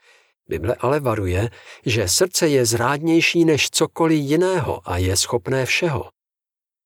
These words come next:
Jeremiáš sedmnáct devět. Když se nenecháme vést boží moudrostí,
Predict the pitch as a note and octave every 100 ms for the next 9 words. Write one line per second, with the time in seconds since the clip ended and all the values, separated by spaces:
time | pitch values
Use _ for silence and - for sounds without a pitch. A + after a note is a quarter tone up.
0 | - F2+ F2 F#2 F#2+ B2 - - - F#2
1 | A2 A2+ A#2+ F2+ A#2+ C#3 D#3 F#2 - _
2 | - _ _ _ _ _ _ _ _ _
3 | _ - - _ _ _ - A#2+ C#3 -
4 | - D#3+ C#3 A#2+ B2+ F3+ A3 - G3+ F3+
5 | D3 A#2 A2+ A2+ G#2+ A#2+ A2 A2+ G2+ G#2+
6 | G#2+ A2+ G#2 - - F#2 -